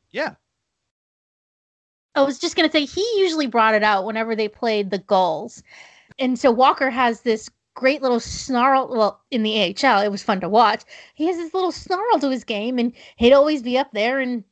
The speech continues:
Speaker 2: and I'm gonna sound so white when I say this, but he was like, oh, he was always up in everybody's grill or in their
Speaker 1: Mm-hmm.
Speaker 2: kitchen, as the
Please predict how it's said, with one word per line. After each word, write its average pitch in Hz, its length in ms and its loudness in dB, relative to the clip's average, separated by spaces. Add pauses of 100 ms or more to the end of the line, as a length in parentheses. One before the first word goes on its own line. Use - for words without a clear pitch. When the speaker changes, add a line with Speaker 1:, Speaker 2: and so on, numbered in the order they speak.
(840)
Speaker 2:
and 240 220 -8
I'm 233 140 -4
gonna 226 100 -2
sound 226 260 -2
so 208 140 0
white 208 200 2
when 170 100 -4
I 226 80 -4
say 359 180 0
this, 285 160 4
but 277 120 0
he 277 100 0
was 247 80 -4
like, 247 120 -2
oh, 240 120 -2
he 247 120 -14
was 226 120 -8
always 240 280 0 (120)
up 240 100 0
in 247 80 2
everybody's 254 400 0
grill 262 420 0 (240)
or - 220 -4
in 269 220 0
their 285 140 0
Speaker 1:
Mm-hmm. 143 80 -12
Speaker 2:
kitchen, 214 580 -4 (340)
as 208 220 -8
the 208 280 -4